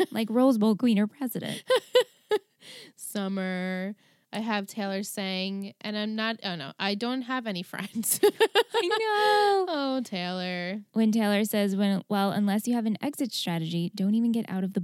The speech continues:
Speaker 2: boat. I'm a human quagmire."
Speaker 1: Qu-, and then Summer's like, "What's a quagmire?
Speaker 2: Hello, anyone?
Speaker 1: Hello, anyone? What's a quagmire?" That's, like, an S A T word if I've ever heard it. Um, I like when Chili says, "It's going to be a problem since I love you."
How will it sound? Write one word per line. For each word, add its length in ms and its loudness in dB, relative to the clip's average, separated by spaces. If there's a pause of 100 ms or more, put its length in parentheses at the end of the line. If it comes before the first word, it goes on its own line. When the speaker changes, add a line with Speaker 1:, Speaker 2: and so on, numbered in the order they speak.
(100)
Speaker 2:
boat. 260 -4 (220)
I'm 100 2
a 20 4
human 320 6
quagmire." 640 -6 (240)
Speaker 1:
Qu-, 140 -6
and 140 -2
then 140 0
Summer's 300 0
like, 180 -4
"What's 140 2
a 40 -2
quagmire? 540 4
Speaker 2:
Hello, 340 12
anyone? 260 6
Speaker 1:
Hello, 280 6
anyone? 380 2
What's 140 -2
a 40 0
quagmire?" 540 2
That's, 180 -2
like, 100 -4
an 140 -4
S 160 -4
A 80 0
T 220 -4
word 220 -4
if 100 -10
I've 100 -6
ever 160 -8
heard 220 -8
it. 180 -8 (600)
Um, 320 2
I 160 0
like 260 -2
when 360 -4
Chili 260 -4
says, 420 -2
"It's 140 -8
going 180 -2
to 80 0
be 100 0
a 60 -2
problem 520 -4
since 260 -6
I 80 -4
love 280 -4
you." 520 -6